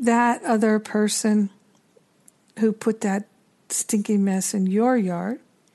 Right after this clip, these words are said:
even though you did it to somebody first. Because you, you want to be able to project that blame outward and feel not guilty. But the th-, whole th-, crazy thing is, is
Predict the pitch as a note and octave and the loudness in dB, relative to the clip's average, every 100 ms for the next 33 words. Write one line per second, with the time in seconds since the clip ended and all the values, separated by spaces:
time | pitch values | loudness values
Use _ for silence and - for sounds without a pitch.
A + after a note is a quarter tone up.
0 | _ _ _ _ - _ A3 B3+ A#3+ A3+ | _ _ _ _ -20 _ 0 2 4 4
1 | G#3 G#3 A3 G3+ G3 G3+ - G3+ F#3+ F#3 | 4 2 0 0 -2 -4 -4 -2 0 -2
2 | F3 - F#3 F#3 - - _ _ _ _ | -6 -6 -8 -8 -12 -14 _ _ _ _
3 | _ _ _ _ _ - - - - _ | _ _ _ _ _ -20 -20 -20 -20 _
4 | _ _ _ _ _ _ _ _ _ - | _ _ _ _ _ _ _ _ _ -20
5 | - A#3 - G#3+ G#3+ G#3 G#3 - _ _ | -4 -2 0 2 2 2 -2 -8 _ _
6 | _ A3 G#3+ F#3+ G#3 A3+ A#3+ A#3 - G#3+ | _ 0 0 2 2 2 2 0 -2 -2
7 | G#3 G3+ G#3 G#3+ G#3+ G#3 - G3+ G#3 F3+ | 0 2 4 4 4 0 -4 -6 -6 -4
8 | G3+ G3+ - G3 F#3 F#3+ - G3 F3+ F3+ | -2 -4 -4 -4 -4 -4 -4 -2 0 0
9 | G3+ - F#3+ F#3+ - G3 E3+ F3 - - | -4 -4 -4 -4 -4 -4 -4 -6 -10 -4
10 | F#3+ F#3 - - G3+ G3 F#3+ F#3 F#3+ - | -2 -4 -8 -2 0 2 2 0 -2 -8
11 | _ _ _ _ _ _ G#3 F#3+ F#3+ F#3 | _ _ _ _ _ _ 2 2 2 -2
12 | - F#3+ F#3 - F3+ F#3+ _ _ _ - | -4 -6 -4 -8 -12 -12 _ _ _ -20
13 | - - - G#3+ G3+ G#3 - G#3+ - C#4 | -20 -18 -4 -4 -2 -4 -4 -6 0 2
14 | C#4+ C#4+ - - - B3+ C4 B3+ A#3+ G#3+ | 2 0 -10 -10 -4 0 2 2 0 -2
15 | - A#3 A3 G3+ G3 F#3 G3 F#3 - | 0 2 4 4 2 0 -4 -4 -6